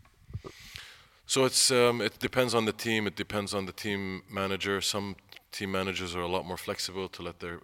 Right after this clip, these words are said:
players, uh, get out and relax. Some of them a little bit more um, disciplined and want their players to be disciplined and really to focus on training and relaxing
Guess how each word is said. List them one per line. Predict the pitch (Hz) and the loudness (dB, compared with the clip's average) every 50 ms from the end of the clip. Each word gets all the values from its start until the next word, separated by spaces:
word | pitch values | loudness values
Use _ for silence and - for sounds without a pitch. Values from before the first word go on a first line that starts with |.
| - _ | -16 _
players, | - 98 95 92 90 90 85 80 - 82 87 | -8 -4 -4 -2 -2 -4 -4 -4 -4 -4 -2
uh, | 82 82 82 76 - - _ _ _ _ _ _ _ _ _ _ | -4 -4 -6 -8 -10 -18 _ _ _ _ _ _ _ _ _ _
get | - 95 90 | -6 -4 -2
out | 92 90 92 90 87 | 0 0 0 -2 -4
and | 87 85 | -4 -4
relax. | 85 85 92 92 90 87 - | -4 -2 -2 -2 -2 0 -2
Some | - 92 90 | -2 -2 -2
of | 90 85 | -4 -4
them | 92 90 87 | -4 -4 -4
a | 87 | -2
little | 87 92 92 90 | -2 -4 -4 -4
bit | 80 87 82 | -6 -8 -10
more | 76 87 87 87 87 87 87 85 - - - - - - _ _ _ _ - | -8 -8 -6 -4 -2 -2 -2 -4 -6 -10 -18 -20 -20 -20 _ _ _ _ -14
um, | 85 87 85 85 85 80 73 - - | -10 -8 -8 -6 -8 -8 -10 -10 -6
disciplined | 110 107 - - 104 - - 98 95 92 90 | -2 -2 -2 -2 -2 -4 -4 -4 -4 -4 -4
and | 87 87 | -4 -4
want | 92 92 - | -6 -6 -6
their | - 92 82 | -6 -8 -8
players | - _ - 101 101 95 - | -8 _ -4 -2 -2 -2 -4
to | - 92 | -6 -6
be | 90 90 | -8 -6
disciplined | 78 90 - - - - 101 90 87 | -6 -4 -6 -6 -6 -8 -8 -8 -6
and | 87 85 85 | -6 -6 -6
really | 87 92 92 87 | -6 -6 -6 -8
to | - - | -10 -12
focus | - - 92 85 - 87 - - | -12 -10 -10 -10 -8 -8 -6 -6
on | 85 80 | -6 -8
training | - - 95 90 90 92 87 87 87 | -6 -4 -4 -4 -2 -4 -6 -8 -8
and | 78 78 | -10 -10
relaxing | 82 85 82 87 85 - - - 85 85 80 | -8 -6 -4 -4 -4 -6 -6 -8 -8 -12 -14